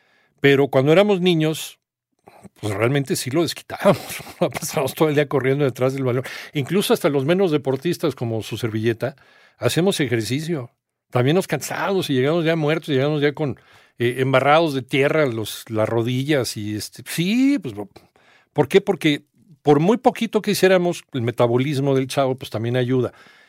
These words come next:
Pero de todas formas lo desquitábamos y sí comíamos ese tipo de golosinas. No las comíamos diariamente. Y también creo que papá y mamá eran más conscientes sobre el daño que hacen.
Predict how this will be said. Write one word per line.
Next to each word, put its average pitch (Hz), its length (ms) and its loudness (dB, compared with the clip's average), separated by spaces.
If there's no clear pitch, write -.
Pero 117 560 0
de 131 120 0
todas 175 200 -2
formas 175 200 0
lo 135 100 2
desquitábamos 120 680 -2
y 139 100 -4
sí 160 220 -2
comíamos 135 520 -2
ese 131 160 -4
tipo 120 300 -6
de 117 60 2
golosinas. 117 720 -4
No 131 100 2
las 196 160 2
comíamos 113 360 -8
diariamente. 139 640 0
Y 139 100 -2
también 165 240 2
creo 220 140 -4
que 214 120 0
papá - 300 0
y 180 40 0
mamá 160 220 0
eran 160 220 2
más 151 260 2
conscientes 135 720 -2
sobre 104 240 -4
el 104 60 -4
daño 113 260 -2
que - 100 -8
hacen. 127 280 -6